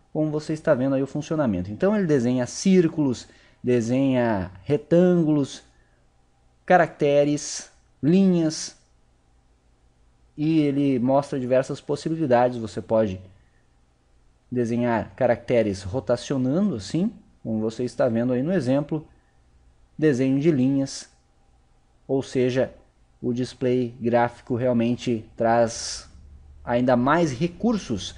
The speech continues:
para aplicações em projetos deste tipo.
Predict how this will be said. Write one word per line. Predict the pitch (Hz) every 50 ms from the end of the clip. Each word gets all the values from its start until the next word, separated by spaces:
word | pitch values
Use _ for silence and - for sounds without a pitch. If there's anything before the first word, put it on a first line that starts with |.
| - - - - - - -
para | 123 131 143 143
aplicações | 143 - 170 170 170 196 170 156 - - 147 139 143 143 135
em | 151 160
projetos | 151 - 165 139 110 95 117 117 117 117 - - 127 - - - - - - -
deste | 110 120 127 123 - - 143 135
tipo. | - - - 107 95 - - - -